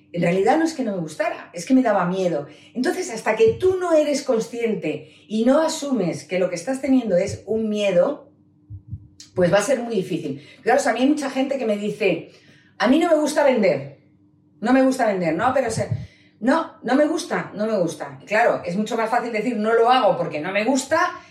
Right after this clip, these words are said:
que "No lo hago porque me da miedo". Entonces yo siempre les digo,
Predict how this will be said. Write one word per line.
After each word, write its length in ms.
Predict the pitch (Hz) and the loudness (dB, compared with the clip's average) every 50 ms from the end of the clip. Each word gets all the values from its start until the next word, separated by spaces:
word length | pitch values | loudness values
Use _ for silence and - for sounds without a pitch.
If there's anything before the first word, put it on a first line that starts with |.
| _ - - | _ -6 -2
que 160 | 185 175 170 | 0 2 2
"No 120 | 202 226 254 | 4 6 6
lo 120 | 262 254 | 6 6
hago 300 | 226 214 185 190 202 185 | 6 4 4 2 2 2
porque 280 | 190 190 180 - 180 175 | 0 -2 -2 -2 -2 -4
me 120 | 170 156 | -2 -2
da 120 | 160 190 | -2 -2
miedo". 580 | 240 - - 415 370 240 160 147 139 139 - - - - - _ _ - | -2 -2 -2 -2 -2 -2 -2 -4 -6 -8 -16 -20 -20 -20 -20 _ _ -4
Entonces 400 | 214 233 262 294 262 330 320 254 | -2 0 0 2 2 0 0 0
yo 320 | - 285 - - - - - - | 2 2 0 0 -2 -6 -14 -14
siempre 340 | - - 262 262 262 269 269 254 | -4 0 2 2 2 2 0 -4
les 160 | 240 - - | -4 -6 -6
digo, 560 | 240 226 220 214 208 185 - - - - | -4 -2 2 2 2 2 2 -2 -8 -16